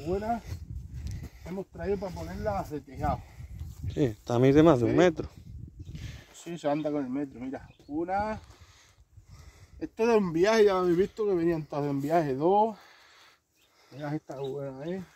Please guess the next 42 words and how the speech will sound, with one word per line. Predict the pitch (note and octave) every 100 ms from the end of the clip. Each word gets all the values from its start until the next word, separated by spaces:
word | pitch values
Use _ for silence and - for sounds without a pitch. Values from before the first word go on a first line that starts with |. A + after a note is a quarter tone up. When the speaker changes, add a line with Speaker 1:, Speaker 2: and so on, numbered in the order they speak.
| _ - -
Speaker 1:
Esta | D3+ _ B2 B2
tres. | F3+ G3 G3 _ _ - - - - - - - - -
Esta | - A#3+
hay | A#3+
que | A#3+
ponerla | G3+ A#3 A#3 A#3
de | A3
tal | G#3+ A3
manera | G#3+ A#3 A#3
que | F#3+
hagan | G#3 F#3+
forma | - F#3+ F3+ E3
de | D3+
tejado | D3+ F3 A3 - - -
sobre | D3+ C#3 C3
el | A#2+
cancho. | C3+ C3 - - - - - - _ _ - -
Esta | -
también | D#3+ D#3 D#3+ D#3 C#3
es |
buena, | C3 E3+ G#3 G3
cuatro, | E3+ G3 G#3 F#3
y |
esta | G3+ - G#3+ F#3+ - _
también. | - D3 E3+ D3 _ _ _
Cinco | - G3+ F#3+ - D#3
piedras | E3+ D#3+ D3+
hemos | D#3 C#3+
traído | D3+ E3+
en | E3+
el | C#3
pandereto. | - A#2+ A#2+ B2 C3+ B2 - - _ _ _ _ _ _ _ _ _ _
Para | - A#2
que | C3
veáis | D#3+ F3+
lo | E3
buenos | D#3+ C#3+
que | C#3
son, | D#3 F#3
y | E3
este | D#3+ E3+
camino, | D#3 D#3 F3+ F#3 D#3+ C3